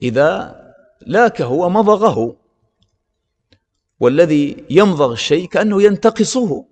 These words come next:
ويهضمه. فكذلك تلك إذا قسمة ضيزى، يعني هذه القسمة أن لكم الذكور وله الإناث، هذه قسمة جائرة ظالمة.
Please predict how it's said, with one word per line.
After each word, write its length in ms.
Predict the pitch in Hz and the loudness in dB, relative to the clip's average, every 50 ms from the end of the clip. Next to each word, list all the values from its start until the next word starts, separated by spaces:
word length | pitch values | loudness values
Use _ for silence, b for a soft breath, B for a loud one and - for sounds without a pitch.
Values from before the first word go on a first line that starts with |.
| _ _ _ _ _ _ _ _ _ _ _ _ _ _ _ _ _ _ _ _ _ _ _ _ _ 339 | _ _ _ _ _ _ _ _ _ _ _ _ _ _ _ _ _ _ _ _ _ _ _ _ _ _
ويهضمه. 960 | 233 139 110 139 160 165 139 131 135 208 247 240 208 165 139 143 151 127 - - _ _ _ _ _ _ _ _ _ _ _ _ _ _ _ _ _ _ _ _ _ _ _ _ _ _ _ _ _ _ _ _ | -4 0 2 2 4 2 0 2 2 2 2 2 2 0 0 -2 -4 -4 -8 -12 _ _ _ _ _ _ _ _ _ _ _ _ _ _ _ _ _ _ _ _ _ _ _ _ _ _ _ _ _ _ _ _
فكذلك 840 | _ - 131 - - 160 208 294 - - 143 107 - - - - - - _ _ _ _ _ _ _ _ _ _ _ _ _ _ _ _ _ _ _ - | _ -8 0 0 2 2 2 0 0 -2 -4 -8 -12 -18 -20 -20 -20 -20 _ _ _ _ _ _ _ _ _ _ _ _ _ _ _ _ _ _ _ -6
تلك 240 | 165 165 156 - | -6 -4 -2 -2
إذا 240 | 160 - 147 139 139 | -2 -2 -2 -2 -2
قسمة 680 | 131 127 - 214 190 - 180 165 147 139 - 135 123 120 107 | -4 -2 -2 -4 -4 -2 -4 -6 -6 -4 -4 -4 -4 -2 -2
ضيزى، 480 | 156 175 160 127 101 117 143 170 - - _ _ _ _ _ _ _ _ _ _ _ _ _ - | 0 0 0 -2 -2 -4 -4 -6 -6 -12 _ _ _ _ _ _ _ _ _ _ _ _ _ -12
يعني 180 | - 117 120 | -10 -8 -6
هذه 140 | 117 110 120 | -4 -4 -4
القسمة 580 | 110 - - 175 165 - 156 139 127 123 127 - _ _ _ _ _ - | -4 -2 -4 -4 -4 -4 -6 -8 -8 -10 -12 -18 _ _ _ _ _ -6
أن 200 | 123 131 123 120 | -4 -4 -2 -2
لكم 360 | 120 127 - 117 - 139 127 | -2 -2 -2 -2 -2 -2 -2
الذكور 580 | 117 95 98 113 - - 156 165 160 147 127 113 | -4 -4 -6 -6 -4 0 0 2 2 2 0 0
وله 460 | 107 120 127 147 139 131 123 117 - - _ _ _ _ _ _ _ _ - | 0 0 0 0 0 -2 -4 -4 -6 -10 _ _ _ _ _ _ _ _ -6
الإناث، 760 | 113 117 - - 127 123 135 160 185 170 156 160 - - - - _ _ _ _ | -6 -6 -4 -2 -2 0 0 0 0 -2 -4 -8 -14 -20 -20 -20 _ _ _ _
هذه 160 | - - 120 | -14 -14 -12
قسمة 380 | - - 165 - 165 156 151 | -10 -10 -10 -8 -6 -6 -6
جائرة 580 | 156 151 196 226 226 - - 175 165 160 151 139 | -4 -2 -2 -2 -2 -2 -2 -2 -2 0 0 0
ظالمة. 680 | 117 131 165 202 214 208 196 180 156 151 143 143 123 | 0 0 0 0 0 -2 -2 -4 -6 -6 -8 -8 -10